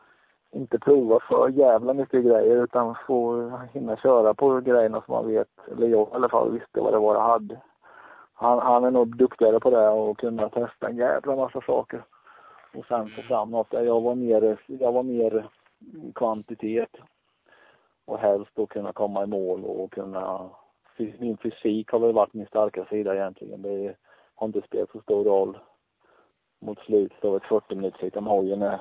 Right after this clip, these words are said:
Speaker 1: hundra eller om man är nittio procent. Det funkar ändå om man orkar liksom.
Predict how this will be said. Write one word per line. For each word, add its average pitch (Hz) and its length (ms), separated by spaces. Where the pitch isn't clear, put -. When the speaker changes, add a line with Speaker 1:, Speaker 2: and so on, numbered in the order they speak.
Speaker 1:
hundra 95 400
eller 101 120
om 98 60
man 101 140
är 101 280
nittio 107 520
procent. 101 460
Det - 80
funkar 98 380
ändå 95 280
om 98 80
man 98 140
orkar 101 680
liksom. 101 280